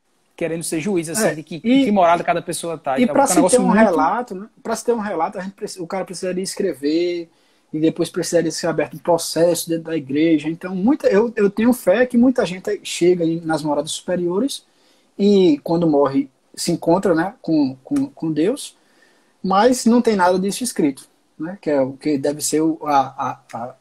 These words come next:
Speaker 2: a grande maioria dos santos, porque os santos canonizados da igreja são poucos com, com, com comparação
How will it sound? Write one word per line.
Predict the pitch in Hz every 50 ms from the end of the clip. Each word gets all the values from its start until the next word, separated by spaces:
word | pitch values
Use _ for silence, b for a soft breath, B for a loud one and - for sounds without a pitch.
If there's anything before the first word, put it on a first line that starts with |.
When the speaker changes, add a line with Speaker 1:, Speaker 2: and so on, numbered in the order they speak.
| _ _ _ -
Speaker 2:
a | - 120
grande | 135 156 165 196
maioria | 214 233 233 226 180 175 185
dos | 208 262 240
santos, | - 262 170 147 -
porque | 202 175 - 202 196 196 180 185
os | 202 185 -
santos | - - 233 226 -
canonizados | - 214 202 202 202 180 151 139 165 196 254 254 208
da | 190 180 165
igreja | 160 - 196 214 220 240
são | 233 - - 247 269 294 b b b b b b b b _ _
poucos | - 202 202 185 - - - -
com, | - 185 170 160 147 - _
com, | _ - 165 147 160 -
com | _ - 165 160
comparação | - 170 160 - 170 160 156 143 - - 160 165 202 233